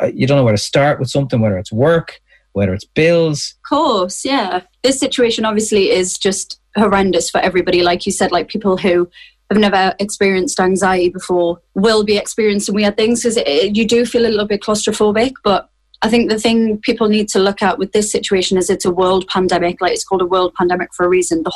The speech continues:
Speaker 2: whole world's going through it. So when you're going through situations yourself and you feel a bit lonely, just in this situation, just know that everybody else in the world is going through the exact same thing. So everybody's feeling claustrophobic right now.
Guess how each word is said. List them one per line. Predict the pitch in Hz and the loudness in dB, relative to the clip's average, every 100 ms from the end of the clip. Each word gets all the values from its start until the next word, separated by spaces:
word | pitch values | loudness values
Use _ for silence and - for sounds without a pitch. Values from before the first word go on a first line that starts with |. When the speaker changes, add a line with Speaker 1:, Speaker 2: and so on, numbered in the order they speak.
| - | 0
Speaker 2:
whole | 185 180 | 0 0
world's | 180 175 | -2 -2
going | - 180 | -4 -4
through | 180 185 | -2 0
it. | 220 - - - - | -2 -4 -16 -18 -4
So | - | 0
when | 214 | 2
you're | 220 220 | 2 2
going | 214 214 | 0 0
through | 208 202 196 - | 0 0 0 -6
situations | - 226 220 214 202 202 208 | -4 -2 2 0 2 0 0
yourself | 196 - 190 165 - - - _ - | -2 0 0 -2 -8 -20 -20 _ -2
and | 202 | 0
you | 202 | 2
feel | 208 202 | 2 0
a | |
bit | 196 208 | 0 0
lonely, | 208 208 175 | 2 2 -2
just | 170 - 185 - - - | -2 -4 -4 -8 -6 0
in | 196 | 0
this | 180 247 - | 2 0 0
situation, | 220 - 175 170 - 160 175 - - | -2 0 0 0 0 -2 -2 -6 -8
just | - 214 | -2 2
know | 226 | 2
that | 208 - | 2 0
everybody | - 220 214 226 220 214 | 0 0 0 -2 0 0
else | 202 - | 0 -2
in | |
the | 185 | -2
world | 185 185 | 0 -2
is | 175 | -2
going | 185 175 | -4 -2
through | 185 | -2
the | 165 | -2
exact | 175 160 170 170 | -4 -2 -4 -2
same | - 175 | 0 0
thing. | 170 160 190 - _ | 2 0 0 -4 _
So | - - | -4 0
everybody's | 202 208 220 208 202 | 2 2 2 0 0
feeling | - 190 180 | 0 0 0
claustrophobic | 175 180 - 180 175 160 | -2 -4 -4 -2 0 0
right | 170 156 | 0 0
now. | 160 165 170 | 0 0 -2